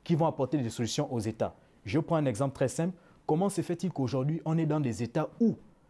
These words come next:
certaines facultés ont encore cinq mille, trois mille, quatre mille étudiants, trois cents étudiants ? Ce n'est pas le besoin. On ne peut pas être à quatre cents avocats dans un pays. On ne peut pas être trois mille magistrats dans un pays. On ne peut pas être deux millions de magistrats.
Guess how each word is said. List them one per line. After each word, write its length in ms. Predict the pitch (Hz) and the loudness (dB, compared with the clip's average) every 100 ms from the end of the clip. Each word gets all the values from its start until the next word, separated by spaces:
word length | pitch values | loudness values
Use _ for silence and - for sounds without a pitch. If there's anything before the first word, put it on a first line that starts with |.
| _ | _
certaines 440 | - - 143 196 185 | -6 0 2 2 2
facultés 540 | 147 131 135 117 175 | 0 -2 -2 0 0
ont 80 | 170 | 2
encore 340 | 156 139 165 165 | 0 2 0 0
cinq 340 | - 196 180 | -2 -2 0
mille, 240 | 151 131 | 0 0
trois 240 | - - 185 | -4 -2 2
mille, 200 | 175 135 - - - | 2 0 -6 -18 -2
quatre 280 | 202 202 175 | -2 0 0
mille 120 | 147 | 0
étudiants, 460 | 120 - 120 104 - _ - | 0 -4 -4 -6 -8 _ -6
trois 240 | - 196 | 0 0
cents 160 | 190 165 | 0 -2
étudiants ? 500 | 120 - 120 110 - - - - | -2 -4 -6 -6 -6 -18 -20 -6
Ce 120 | 170 | 0
n'est 120 | 202 | 2
pas 160 | 202 180 | 2 2
le 100 | 135 | 2
besoin. 480 | 139 139 160 131 - | 2 2 0 -2 0
On 80 | 190 | 0
ne 60 | |
peut 120 | 180 180 | 2 2
pas 160 | 185 | 2
être 160 | 170 139 | 0 -2
à 60 | |
quatre 260 | 120 175 170 | -2 -2 -2
cents 320 | - 147 165 - - | -2 -2 -2 -10 -4
avocats 380 | 120 117 143 143 | -2 0 0 0
dans 200 | 135 117 | 0 -2
un 60 | |
pays. 320 | 113 107 98 80 _ - | -4 -6 -6 -10 _ -10
On 60 | 156 | -2
ne 40 | |
peut 120 | 147 170 | 0 2
pas 120 | 190 | 0
être 240 | 190 - - _ | 0 -8 -20 _
trois 320 | - 165 208 208 | -6 2 4 4
mille 340 | 202 190 104 - - - | 4 2 0 -8 -20 -4
magistrats 500 | 120 135 131 - 151 | 0 2 0 0 2
dans 160 | 143 135 | 4 2
un 60 | |
pays. 320 | 123 110 101 - | 2 -2 -4 -4
On 60 | 165 | 0
ne 40 | |
peut 140 | 180 175 | 0 2
pas 120 | 190 | 2
être 220 | 180 143 | 2 -2
deux 240 | 127 170 | 2 4
millions 240 | 202 165 180 | 4 2 2
de 80 | 139 | 2
magistrats. 540 | 117 120 - 127 - | 2 -2 -6 -6 -6